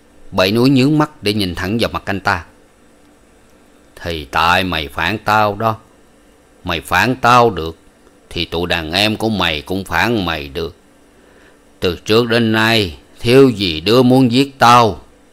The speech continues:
nhưng tụi nó còn ngán. Bây giờ, à, có mày mở đầu, và tụi nó thấy việc phản đó, coi bộ cũng dễ qua, nên tụi nó mới được mời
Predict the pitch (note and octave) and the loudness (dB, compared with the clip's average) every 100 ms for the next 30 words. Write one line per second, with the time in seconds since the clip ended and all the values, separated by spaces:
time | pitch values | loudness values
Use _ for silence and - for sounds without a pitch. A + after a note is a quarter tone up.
0 | _ G#2+ F#2+ F2 F2 G2+ A#2 A#2 F2 - | _ -8 -6 -6 -4 0 0 0 -4 -8
1 | F#2 F2 G#2+ B2 A#2 - _ _ _ _ | -10 -6 -2 -2 -6 -12 _ _ _ _
2 | _ - - - - _ _ _ _ - | _ -20 -20 -20 -20 _ _ _ _ -4
3 | G#2+ G2 F#2 F2 D#2 D#2 E2+ - A2 B2 | -2 0 0 0 0 -2 -6 -2 2 4
4 | F#2+ E2 D#2+ F#2 A2 E2+ E2+ C#2 - - | 2 -2 -2 -2 -2 -2 -2 -2 -12 -20
5 | - - - F2 D#2+ - F2 G#2 B2 A#2+ | -20 -20 -14 -6 -6 -4 -4 0 -2 0
6 | B2+ B2+ A#2 E2+ E2+ - F2+ F2 A2+ A#2+ | 0 2 0 -2 -6 -4 -2 -2 0 2
7 | B2+ B2 F2+ - - _ _ - G2+ F2 | 4 4 0 -10 -20 _ _ -4 -2 -2
8 | E2+ F2+ F2 G2+ G#2 E2+ E2+ G2+ A2+ G#2+ | -2 -2 -2 -6 -6 -4 -2 0 0 -2
9 | A2 A#2 G#2+ F2 _ _ _ _ _ _ | 2 2 2 -4 _ _ _ _ _ _
10 | _ - F#2+ F#2+ F2+ E2+ A2 B2 A2+ A2+ | _ -10 -6 -6 -4 -2 2 2 2 -2
11 | F2+ D#2 - D#2+ E2+ F#2 F#2+ | -4 -10 -8 -4 -2 0 -2